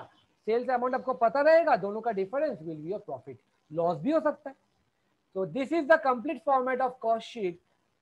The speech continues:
पूरा format को एक बार go through करो, अच्छे से revise करो। I hope this is clear। Friends, थोड़ा देर ऑफ रखने के लिए, let us start। अच्छा, अच्छा, just wait। Question number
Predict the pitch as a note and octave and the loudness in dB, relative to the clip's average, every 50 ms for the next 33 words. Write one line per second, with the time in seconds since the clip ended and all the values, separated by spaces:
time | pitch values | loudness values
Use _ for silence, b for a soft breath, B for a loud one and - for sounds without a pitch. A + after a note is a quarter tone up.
0 | _ - C#4 D4 D4 D#4+ E4 E4+ D#4+ D#4+ C#4+ B3 A#3 A3+ A3+ B3+ C#4 C#4+ C#4+ D4+ | _ -6 -4 -2 2 4 6 6 4 6 4 2 2 2 0 -2 -2 -2 0 2
1 | C#4 B3 G#3+ A3+ A#3 A3+ F#3 G3+ G#3+ A3 A3+ A#3+ A#3 A#3 A3+ A3 A3 A3 A3 G#3 | 2 2 4 2 -2 -2 0 -4 -6 -6 -4 -8 -4 -2 -2 -2 -2 -2 -4 -6
2 | G#3+ G#3 _ - C4+ - A#3 G3 F3 D#3+ E3 D#3+ D3 - - C#3+ C3 C3 D#3 E3+ | -8 -8 _ -12 -10 -6 -4 -4 -4 -2 -4 -6 -6 -8 -12 -14 -12 -6 -4 -4
3 | F3 E3+ A3 G#3+ D#3 E3+ C#3 F#3 F#3 _ _ C#3 C#3 C3 A#2 G#2+ - _ _ _ | -4 -4 -8 -8 -10 -12 -12 -12 -16 _ _ -16 -16 -14 -14 -16 -20 _ _ _
4 | _ _ _ _ _ _ _ _ _ _ _ _ _ _ _ _ _ _ _ _ | _ _ _ _ _ _ _ _ _ _ _ _ _ _ _ _ _ _ _ _
5 | _ _ _ _ _ _ _ - - A3 A3 - - E3+ D#3+ D#3 C#3+ E3 D#3+ C#3 | _ _ _ _ _ _ _ -18 -16 -16 -16 -14 -10 -8 -8 -8 -6 -8 -8 -10
6 | C3 - - C#3 C#3+ D3+ - - D3+ B2 B2 C3 B2+ B2 B2 C3+ E3+ G#3+ _ _ | -12 -16 -12 -12 -12 -12 -12 -16 -18 -18 -18 -20 -20 -20 -20 -20 -20 -20 _ _
7 | - D#3 E3 D#3+ A3+ A3+ G3 - - F3+ C3+ B2+ C3+ _ _ _ _ _ _ _ | -14 -14 -12 -10 -10 -12 -12 -12 -16 -16 -16 -16 -16 _ _ _ _ _ _ _
8 | _ _ _ _ _ _ _ _ C3+ - - A2+ G#2 _ _ B2 _ B2+ A#2+ - | _ _ _ _ _ _ _ _ -20 -20 -20 -20 _ _ _ _ _ -20 -20 -20
9 | _ _ _ _ _ _ _ _ _ _ _ _ _ _ _ _ _ _ _ _ | _ _ _ _ _ _ _ _ _ _ _ _ _ _ _ _ _ _ _ _
10 | _ _ _ _ _ _ _ _ _ _ _ _ _ _ _ _ _ _ _ _ | _ _ _ _ _ _ _ _ _ _ _ _ _ _ _ _ _ _ _ _
11 | _ _ _ _ _ _ _ _ _ _ _ _ _ _ _ _ _ _ _ _ | _ _ _ _ _ _ _ _ _ _ _ _ _ _ _ _ _ _ _ _
12 | _ _ _ _ _ _ _ _ _ _ _ _ _ - A3+ A3+ - - D4 D4 | _ _ _ _ _ _ _ _ _ _ _ _ _ -8 -8 -8 -6 -6 -4 -4
13 | D#4 D#4 D4 D#4+ | -2 0 2 2